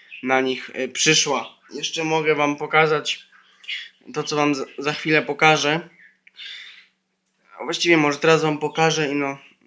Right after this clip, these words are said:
sobie to tu przygotuję. Starość, nie radość, mieszkanka tego dużego terrarium. No, niestety ma-, martwa, ale zasłużona. Patyczaki dorosłe około roku żyją, no i po tym około roku właśnie, no, widzimy, niestety nie żyje, także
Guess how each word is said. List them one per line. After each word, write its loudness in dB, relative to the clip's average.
sobie -8
to -10
tu -18
przygotuję. -6
Starość, 4
nie 2
radość, 2
mieszkanka 2
tego -2
dużego 0
terrarium. 2
No, 8
niestety 4
ma-, 2
martwa, 4
ale 4
zasłużona. 4
Patyczaki 2
dorosłe 6
około 2
roku 4
żyją, 2
no 4
i 4
po -6
tym -6
około 0
roku -2
właśnie, -2
no, -6
widzimy, -4
niestety -8
nie 2
żyje, 0
także -4